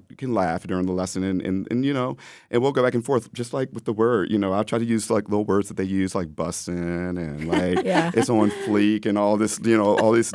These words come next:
Speaker 1: new stuff that they're, you know, using. But, you know, we just have times in class where we can just, like, be silly and, and laugh and just have a good time. Because I,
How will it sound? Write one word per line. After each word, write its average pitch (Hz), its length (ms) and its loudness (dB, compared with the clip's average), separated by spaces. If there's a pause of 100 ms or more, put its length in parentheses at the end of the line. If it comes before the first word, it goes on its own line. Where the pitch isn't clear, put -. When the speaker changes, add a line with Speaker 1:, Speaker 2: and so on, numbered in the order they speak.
Speaker 1:
new 123 200 2
stuff 113 260 2
that 120 100 2
they're, 113 220 4
you 110 320 0
know, 101 100 2
using. 104 460 2
But, 101 160 2
you 120 100 2
know, 101 220 2 (200)
we 170 100 2
just 185 180 -6
have 160 240 2
times 135 340 0
in 120 80 0
class 113 320 0
where 101 100 0
we 110 120 0
can 113 160 -2
just, 95 200 -2
like, 95 220 -2
be 104 140 -2
silly 98 680 0
and, 90 280 -2
and 95 200 -2
laugh 92 480 0
and 104 140 -2
just 120 140 -8
have 151 140 -6
a 151 60 -6
good 143 200 -8
time. 135 340 -6 (360)
Because 131 200 -2
I, 131 160 2